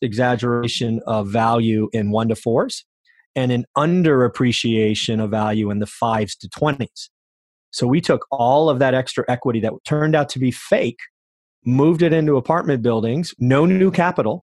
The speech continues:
and our cash flow went up tremendously. We went from eight units to eighty units in about a year and a half.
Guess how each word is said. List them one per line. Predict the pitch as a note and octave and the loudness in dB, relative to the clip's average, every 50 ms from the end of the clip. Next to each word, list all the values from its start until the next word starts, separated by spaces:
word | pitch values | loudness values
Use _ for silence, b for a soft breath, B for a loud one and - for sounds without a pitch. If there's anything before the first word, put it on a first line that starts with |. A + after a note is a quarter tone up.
| _ _ _ | _ _ _
and | C3 B2+ C3 | -2 0 2
our | B2+ B2 | 0 0
cash | - D3 C3 C3+ - | 0 0 0 0 0
flow | - C#3 B2 | 0 0 0
went | A2+ A#2 A2+ A2 | 2 0 -2 -2
up | G#2+ G#2 _ _ _ _ _ _ - | -4 -6 _ _ _ _ _ _ -8
tremendously. | - B2 A#2 A#2 A2+ G#2+ - - - G#2 G2 G2 | -4 -4 -2 -2 -2 -4 -6 -8 -10 -8 -6 -4
We | G2 A2+ C3+ | -2 0 0
went | D3 D#3 D3+ - | 2 0 0 0
from | - B2+ - - | -2 -4 -2 -2
eight | C3+ C3+ C3+ C#3 | -2 -2 0 0
units | C3 B2+ B2 B2 A#2+ A2+ - - - | 0 0 0 0 0 -2 -4 -8 -8
to | - - G#2+ G#2 G2 - - | -6 -4 -4 -4 -4 -4 -2
eighty | B2 A#2+ A#2 | 0 0 2
units | A2 G#2+ G#2+ G2+ G2+ G2 - - | 2 2 0 0 -2 -4 -6 -6
in | G#2 G#2 | -6 -4
about | F#2+ G#2+ G#2+ G#2 G#2 - _ _ _ _ | -4 -2 -2 -2 -4 -6 _ _ _ _
a | A2+ | -4
year | G#2+ G2+ G#2+ A2 | -2 0 0 0
and | G#2+ G2 | 0 0
a | F#2+ | -2
half. | G2 F#2+ - - - | -4 -6 -6 -10 -16